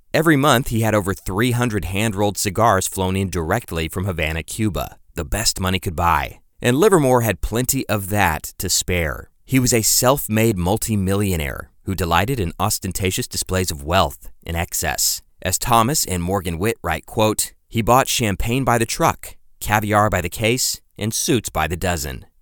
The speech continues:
end quote. He owned two yachts, multiple houses, and a distinctive canary yellow Rolls Royce that ferried him around the city like a modern-day pharaoh. Appearances, however, can be deceiving.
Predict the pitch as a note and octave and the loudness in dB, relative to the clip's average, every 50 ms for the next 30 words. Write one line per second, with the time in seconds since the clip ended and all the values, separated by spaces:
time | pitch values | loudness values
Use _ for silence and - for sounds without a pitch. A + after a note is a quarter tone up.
0 | _ _ _ _ - F#2+ G2 G2 F#2 - - D2 C2 - - - - _ _ _ | _ _ _ _ -2 0 2 2 0 0 -4 -6 -6 -6 -8 -12 -14 _ _ _
1 | _ - - B2+ B2 G#2 A2+ A#2 A2+ A2 G#2 F#2 - - - - G3 G3 G#3 F#3 | _ -8 -4 -2 0 2 4 4 4 2 0 -2 -2 -2 -2 0 0 0 -2 -2
2 | B2+ E2+ D2 C#2+ C#2 E2 - - - - - - - D2+ F#2+ B2+ D#3 - - G#2 | -2 -2 -4 -4 -4 -4 -2 -2 -2 -4 -4 -6 -4 0 2 2 2 2 0 -2
3 | F#2+ E2+ E2+ D#2+ D#2+ D#2+ - - B2 C3+ C3 - - G2+ G2 F#2+ F#2+ E3 F#2+ - | 0 0 2 2 2 2 0 -2 -4 -4 -4 -6 -6 -4 -2 -2 -2 -2 0 0
4 | - - - D#3 D#3+ - D#3 C#3 - - - G2+ F#2+ G#2+ A2+ A2+ A#2+ A#2+ G#2 G#2 | 0 0 0 -2 -2 -2 -2 -4 -2 -4 -4 -2 -2 0 0 0 0 2 2 2
5 | G2+ G2+ G#2+ G#2+ F2+ E2+ F#2 G2 G2+ G2+ G2 G#2+ D3 F3+ B2+ D#2 - - - - | 2 4 2 2 2 2 2 2 2 0 0 0 2 2 2 2 2 0 -4 -4
6 | - - _ - F#2+ F2+ - - A2 G#2 G#2 G#2 G2 A2+ G#2+ G2 G#2 G#2+ A2 G#2+ | -6 -10 _ -4 -2 -2 0 0 2 2 2 2 2 0 0 2 2 2 2 2
7 | A2 - - F#3 E3+ A#2+ G2+ G#2+ C3+ - _ - B2 C#3 C#3+ A2+ E2 D2 C#2+ C#2+ | 0 0 2 2 2 2 2 0 -4 -8 _ -8 -4 -2 0 0 2 2 0 -2
8 | D2+ D#2+ D2 E2 E2 D#2+ - - - G2 G2+ F#2+ F2 D#2 B1+ G1+ - - - _ | -2 -4 -4 -2 -4 -2 -4 -4 -2 0 0 0 0 0 -2 -4 -8 -14 -20 _
9 | _ - - D3 F#3+ G3+ G#3 G3 F3+ - E3 D3+ - C#3+ B2+ B2 G#2 F#2 F#2 E2+ | _ -6 0 2 4 4 6 4 4 2 2 2 2 4 4 4 4 4 2 2
10 | F#2 F#2+ G2+ - - B2+ B2 D#2+ - - D#2 D2 E2+ E2 - - F2 G#2 A#2+ A2+ | 0 -2 -2 -2 -4 -4 -4 -4 -6 -6 -6 -6 -4 -2 -2 0 2 0 2 2
11 | G#2+ E2 C#2+ - - - | 0 -2 -2 -4 -10 -16